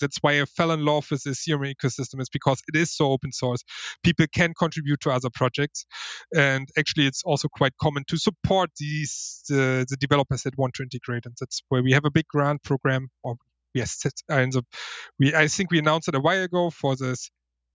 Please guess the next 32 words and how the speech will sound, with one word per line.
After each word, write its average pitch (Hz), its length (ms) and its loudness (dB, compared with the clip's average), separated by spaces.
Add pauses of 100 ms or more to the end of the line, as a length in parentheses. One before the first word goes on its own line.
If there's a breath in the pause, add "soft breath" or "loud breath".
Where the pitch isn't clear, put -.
um, 127 400 0 (340)
take - 200 2
back 139 180 2
ownership, 180 420 2 (840 loud breath)
um, 143 540 0 (440)
campaign, 151 500 0
but 135 140 -2
also, 131 220 -4
yeah, 123 220 2 (160)
moving 151 260 2
forward, 147 480 2 (280)
one, 135 600 -2
a 165 120 -4 (100)
big 185 180 4
part 170 180 4
of 143 220 0
the 127 520 0
funding 202 300 0
that 156 200 0 (140)
the 139 100 -4
Safe - 300 -2
team 131 300 -6 (500 loud breath)
collected 139 460 2
is 147 200 0
meant 135 300 0
to 139 80 -6
go 127 260 4
towards 120 420 -6
fostering 131 500 -4
the 127 120 -10
ecosystem - 460 -8
and 120 80 -12